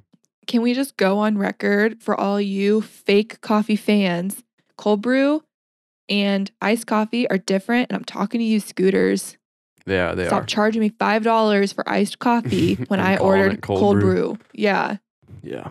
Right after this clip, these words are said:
Speaker 2: it is different.
Speaker 1: Different.
Speaker 2: What's your
Speaker 1: Annoying.
Speaker 2: go-to this week?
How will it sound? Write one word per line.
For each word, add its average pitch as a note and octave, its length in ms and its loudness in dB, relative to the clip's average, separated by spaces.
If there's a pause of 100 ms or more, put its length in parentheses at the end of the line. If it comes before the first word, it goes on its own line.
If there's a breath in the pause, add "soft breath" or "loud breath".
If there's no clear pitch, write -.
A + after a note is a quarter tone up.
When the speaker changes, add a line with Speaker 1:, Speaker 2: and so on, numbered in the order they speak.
(120)
Speaker 2:
it - 120 -8
is - 120 -8
different. - 380 -8 (320)
Speaker 1:
Different. G#3 560 -6 (840 loud breath)
Speaker 2:
What's A2+ 200 -6
your A2+ 100 -2
Speaker 1:
Annoying. G2+ 220 -2
Speaker 2:
go-to G2+ 180 -6
this F#2+ 200 -6
week? F#2+ 300 -8